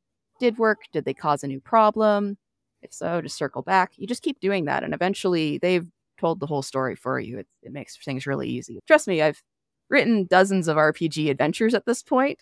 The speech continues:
some of them published, some of them just for friends, and I still haven't finished the novel I've been working on for, like, two and a half years now. So the, the, the R P G adventure writing is definitely a lot quicker <laughs> and easier than that.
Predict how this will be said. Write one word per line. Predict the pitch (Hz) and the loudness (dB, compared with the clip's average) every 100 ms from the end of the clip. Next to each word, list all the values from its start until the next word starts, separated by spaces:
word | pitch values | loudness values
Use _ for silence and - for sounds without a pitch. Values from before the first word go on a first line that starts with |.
| - | -14
some | - 165 | -4 -2
of | 165 | 0
them | 175 170 | -2 0
published, | 170 170 160 - | 0 0 0 -2
some | - 143 | -4 -2
of | |
them | 143 151 | -4 -4
just | 139 | -8
for | - | -8
friends, | 117 151 156 214 277 - _ _ _ _ - | -4 0 0 0 -4 -6 _ _ _ _ -2
and | 185 | 4
I | 156 139 | 4 2
still | - - 202 | -2 2 4
haven't | 180 165 160 - | 4 2 0 -4
finished | 160 123 | -4 -4
the | 143 | -4
novel | 139 113 - | -2 -2 -2
I've | 82 | -10
been | - 110 | -10 -8
working | - - 123 | -10 -10 -8
on | 123 | -8
for, | - - | -8 -8
like, | - - _ _ | -6 -8 _ _
two | - | -12
and | - | -10
a | - | -8
half | - - | -10 -10
years | - - | -12 -12
now. | - 98 - _ _ _ | -8 -8 -10 _ _ _
So | - - - _ _ _ _ _ _ _ | -12 -12 -12 _ _ _ _ _ _ _
the, | - - - _ - | -6 -4 -6 _ 2
the, | 160 147 131 - _ _ - | 4 4 0 -10 _ _ -8
the | 151 | -2
R | 151 | 0
P | 147 151 | -2 -6
G | 139 139 | -8 -6
adventure | 131 131 - | -6 -8 -8
writing | - - - | -8 -8 -10
is | - | -14
definitely | - - - 143 | -16 -14 -10 -8
a | |
lot | 127 - | -8 -8
quicker | - - - - | -10 -10 -8 0
<laughs> | |
and | 175 190 | 0 0
easier | 170 - 190 | -6 -6 -4
than | 156 151 | -4 -2
that. | - - - | -4 -8 -18